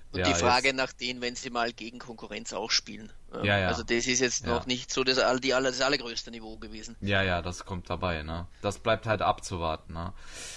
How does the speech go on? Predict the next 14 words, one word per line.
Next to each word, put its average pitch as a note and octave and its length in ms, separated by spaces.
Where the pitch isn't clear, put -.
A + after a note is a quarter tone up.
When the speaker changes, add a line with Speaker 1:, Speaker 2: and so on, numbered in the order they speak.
Speaker 1:
Ja. B2 120
Speaker 2:
Aber D#3+ 400
bei A2+ 320
mir D#3 220
ist E3+ 80
es D#3 100
so, D#3+ 140
ich - 180
seh's D#3 220
ein C3+ 80
bisschen C#3+ 240
anders C#3 360
wie A2+ 80
du. D#3 320